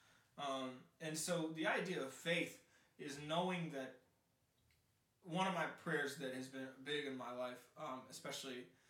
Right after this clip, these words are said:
over the past couple years, in and out, through whatever circumstance, is I will sit,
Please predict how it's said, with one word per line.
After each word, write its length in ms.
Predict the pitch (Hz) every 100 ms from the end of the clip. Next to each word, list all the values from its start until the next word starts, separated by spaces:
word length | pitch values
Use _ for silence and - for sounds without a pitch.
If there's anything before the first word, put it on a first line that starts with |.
| - -
over 160 | 135 135
the 100 | 131
past 320 | 143 135 -
couple 200 | 131 131
years, 400 | 131 123 120 - - -
in 160 | 139 135
and 120 | 131
out, 260 | 123 123 - - _ _ -
through 200 | 139 135
whatever 240 | 135 131
circumstance, 720 | 131 131 123 131 - 120 113 - 123
is 140 | 123 - - 127
I 240 | 127 135
will 80 | 127
sit, 500 | - - 160 135 -